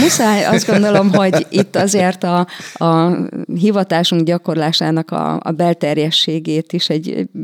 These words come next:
Speaker 1: mm, picit próbáljuk lazítani, hogy, hogy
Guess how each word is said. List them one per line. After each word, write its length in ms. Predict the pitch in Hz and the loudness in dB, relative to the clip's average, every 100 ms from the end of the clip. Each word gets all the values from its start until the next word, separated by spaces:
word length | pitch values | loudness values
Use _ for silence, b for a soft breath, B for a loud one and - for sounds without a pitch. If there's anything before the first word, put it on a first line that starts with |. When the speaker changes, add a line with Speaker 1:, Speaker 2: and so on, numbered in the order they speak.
| - - | -12 -10
Speaker 1:
mm, 200 | - - 190 B B B - 170 - | -6 -6 -8 B B B -4 -4 -2
picit 300 | 202 180 - | -2 -2 -4
próbáljuk 520 | 175 175 160 160 160 | -2 0 2 0 2
lazítani, 720 | 160 160 160 151 165 180 196 B B - | 0 2 0 0 0 2 0 B B -8
hogy, 480 | 160 160 160 180 - 185 | -2 0 0 -2 -2 -2
hogy 360 | 170 160 - | -2 -2 -4